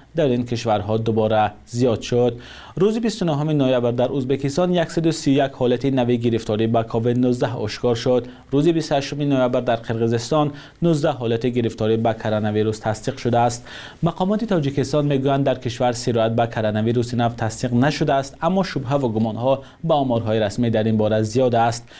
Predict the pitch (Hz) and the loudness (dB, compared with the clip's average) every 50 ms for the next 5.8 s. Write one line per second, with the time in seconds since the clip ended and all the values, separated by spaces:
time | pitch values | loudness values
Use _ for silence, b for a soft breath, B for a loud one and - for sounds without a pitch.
0 | B B B _ 139 151 151 151 170 160 - 214 214 214 233 214 220 - 147 123 | B B B _ -2 0 0 0 -2 -2 -2 -4 -2 -2 -2 -2 -2 -2 -2 0
1 | 127 127 143 147 143 - 131 120 117 120 - 123 120 127 127 - - 127 127 120 | 2 2 2 2 0 0 -2 -2 -2 -2 -2 -2 0 0 0 0 -2 -4 -4 -2
2 | - 160 170 165 - - 165 156 165 156 156 160 160 156 160 160 180 185 180 175 | 0 0 0 0 0 0 0 2 2 2 2 2 2 2 2 2 2 0 0 -2
3 | - - 165 170 175 170 - 165 147 151 - 156 147 147 156 156 156 151 143 143 | -4 -2 -2 -2 -2 0 0 -2 -2 0 0 -2 0 2 2 4 4 4 2 2
4 | - - - - 147 139 135 127 120 120 - 117 117 120 117 120 120 117 - 120 | 0 -2 -2 0 0 0 2 2 2 2 2 2 2 2 2 0 -2 -2 -2 -2
5 | 113 113 113 113 117 117 113 117 139 131 135 139 135 131 B | 0 0 0 2 2 2 2 0 0 0 2 2 2 2 B